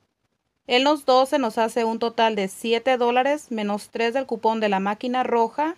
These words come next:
Vamos a pagar cuatro dólares y nos regresan un Easy Bee de dos. Después del Easy Bee nos quedan por dos dólares si lo dividen entre dos. Nos queda por un dólar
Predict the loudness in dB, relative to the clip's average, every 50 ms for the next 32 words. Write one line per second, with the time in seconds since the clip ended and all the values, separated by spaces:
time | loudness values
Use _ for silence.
0 | _ _ _ _ _ 0 0 0 0 0 -2 -2 0 2 2 2 2 4 2 2
1 | 2 -2 _ -2 0 0 0 0 0 0 0 2 2 0 0 0 -2 -4 -6 -8
2 | -8 -8 -6 -4 -2 -2 -2 -2 -2 -2 -2 -4 -4 -4 -6 -8 -6 -4 -6 -6
3 | -6 -6 -6 -6 -6 -4 -4 -4 -4 -2 -2 -2 -2 -2 -2 -4 -8 -18 -20 _
4 | _ _ _ _ _ _ _ -8 -8 -6 -2 0 0 0 0 -2 -2 -4 -6 -6
5 | -6 -4 -4 -4 -4 -4 -6 -6 -4 -4 -2 0 -2 -2 -2 -4 -4 -4 -4 -4
6 | -2 -2 -2 -2 -2 -2 0 2 2 2 0 0 -4 -6 -6 -4 -2 -2 -2 -2
7 | -4 -6 -6 -6 -6 -4 -6 -6 -6 -6 -6 -6 -6 -4 -4 -2 -2 -2 -2 -4
8 | -6 -14 -20 -20 _ _ _ _ _ _ _ _ _ _ _ _ _ _ _ _
9 | _ _ _ _ _ _ _ _ _ _ _ _ _ _ _ _ _ _ _ _
10 | _ _ -6 -4 -4 -2 0 2 4 4 4 4 2 2 2 2 0 2 0 0
11 | 2 2 0 -2